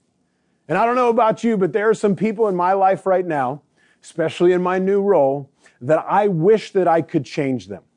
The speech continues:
Do you have anybody else in your life that you, man, you wish that you could, like, make some decisions for them? Right? If, if you could, you know, and, and Dave kinda likens it like this, like,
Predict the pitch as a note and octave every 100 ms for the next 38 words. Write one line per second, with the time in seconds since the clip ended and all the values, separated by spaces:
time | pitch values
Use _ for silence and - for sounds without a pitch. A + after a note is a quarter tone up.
0 | _ _ _ _ _ _ _ _ _ -
1 | F3+ G#3 G#3 G3+ G3+ G3 G3+ G3+ G3+ F#3
2 | F3+ F3 F#3+ F#3 F#3 E3 - E3+ D3 E3+
3 | D#3+ _ _ F3 D#3+ C#3+ F#3 A#3 F3 D#3+
4 | F3 - - - - _ _ _ - C#3
5 | E3+ - F#3+ F3+ D#3 D#3 D#3+ - D#3+ C#3
6 | C3+ - C#3+ C3 B2 - C#3+ C3 B2+ C#3
7 | D#3 _ _ _ _ _ _ _ _ _
8 | _ _ - D3 F3+ F3+ D3+ F3+ D#3+ G3
9 | A3 - G#3+ F3 F3 E3 E3 E3 D#3+ D#3
10 | D3+ F3+ E3+ F#3+ E3 D#3+ D#3+ E3 D3+ D#3
11 | C#3+ D#3+ C#3 - D3+